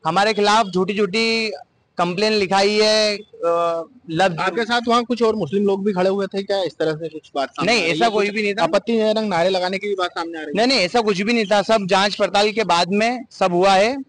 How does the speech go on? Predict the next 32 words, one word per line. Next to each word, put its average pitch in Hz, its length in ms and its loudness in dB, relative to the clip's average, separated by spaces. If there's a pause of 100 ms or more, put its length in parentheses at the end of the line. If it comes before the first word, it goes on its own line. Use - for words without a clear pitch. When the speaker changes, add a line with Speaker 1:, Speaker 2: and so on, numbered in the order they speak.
(960)
Speaker 1:
जांच 170 180 0
पड़ताल 180 300 0
के 196 80 -2
बाद 175 200 2 (120)
जो 160 160 0
भी 185 80 0
हुआ 175 220 2
है 180 80 0
सब 165 160 -4
हुआ 143 180 -12
है। - 380 -6
Speaker 2:
आज 330 80 -2
जो 208 260 -4
अनशन 202 400 0
पर 190 140 0
बैठे 156 200 0
हुए 156 240 2
हैं, 170 260 -2
जिस 165 200 -6
तरह 165 120 0
से 165 100 -4
पुलिस 160 280 -2
बता 151 140 0
रही 156 100 0
थी 160 120 -6
कि 170 120 -6
वो 165 180 0
मेरी 156 160 0
रिश्तेदार 151 500 0
नहीं 143 380 -2
है, 135 260 -2
मतलब 156 240 -2